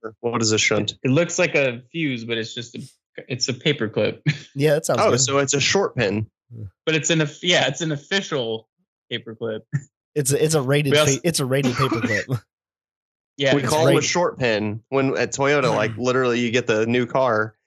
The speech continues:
Speaker 1: and there's one pin that, like, it's just a bridge, but it looks like a
Speaker 2: Hmm.
Speaker 1: fuse. It's the same, it's got two little blades and it's just solid, and you
Speaker 2: Does it
Speaker 1: install
Speaker 2: say
Speaker 1: it, and it just
Speaker 2: S T on it?
Speaker 1: Yeah, I think it does.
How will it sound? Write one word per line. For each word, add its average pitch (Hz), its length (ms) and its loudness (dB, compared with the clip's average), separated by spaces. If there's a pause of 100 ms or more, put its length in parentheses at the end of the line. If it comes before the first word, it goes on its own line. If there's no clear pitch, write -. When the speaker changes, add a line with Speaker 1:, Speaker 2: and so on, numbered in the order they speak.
(240)
Speaker 1:
and 123 100 0
there's 117 220 0
one 117 480 0 (420)
pin 143 240 0
that, 110 180 0
like, 107 300 -2 (200)
it's - 220 -14 (160)
just 135 280 0
a - 20 -2
bridge, 104 560 0 (220)
but 147 100 2
it 117 60 0
looks 127 340 0
like 120 120 0
a - 40 -8
Speaker 2:
Hmm. 131 60 -16
Speaker 1:
fuse. 101 240 -4
It's 117 100 0
the - 60 4
same, 127 140 2
it's 123 100 -4
got 110 120 0
two - 140 -4
little 123 160 0
blades 110 380 0
and 110 80 2
it's 107 80 4
just 107 180 4
solid, 113 480 0
and 120 160 0
you 113 60 2
Speaker 2:
Does - 20 0
it 110 140 0
Speaker 1:
install 113 260 2
Speaker 2:
say 131 120 2
Speaker 1:
it, 131 40 2
and - 100 0
it - 40 -8
just 123 240 0
Speaker 2:
S 127 80 -6
T - 280 -14
on 151 100 -6
it? 185 180 -10 (880)
Speaker 1:
Yeah, 262 400 2
I 156 80 2
think 262 200 -2
it 330 60 -4
does. - 340 0